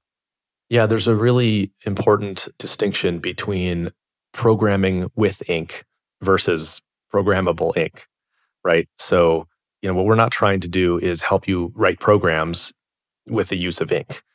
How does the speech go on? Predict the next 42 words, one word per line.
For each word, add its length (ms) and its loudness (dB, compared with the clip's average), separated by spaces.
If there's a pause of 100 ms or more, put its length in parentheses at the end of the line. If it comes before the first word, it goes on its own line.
(240)
What 120 0
we're 80 0
trying 220 2
to 60 0
do 240 2
is 120 -2
just 280 -4
use 320 -2
ink, 380 -4 (520)
you 120 -4
know, 140 0
for 240 -2
the 80 0
properties 480 -2
that 140 0
ink 180 -4
has, 420 0
digital 360 -2
ink, 280 -8 (520)
but 360 2 (200)
also 640 0
allow 300 2
it 140 -6
to 100 -10
be 80 -8
dynamic 520 -4 (200)
in 80 -8
the 80 -4
ways 240 -4
that 180 -6
you 80 -4
would 80 -4
expect 460 -2
from, 440 -6 (180)
you 100 -6
know, 120 -8 (200)
the 80 -6
dynamic 420 -6 (200)
digital 280 -4
medium. 460 -6
And 140 -8
so 400 -2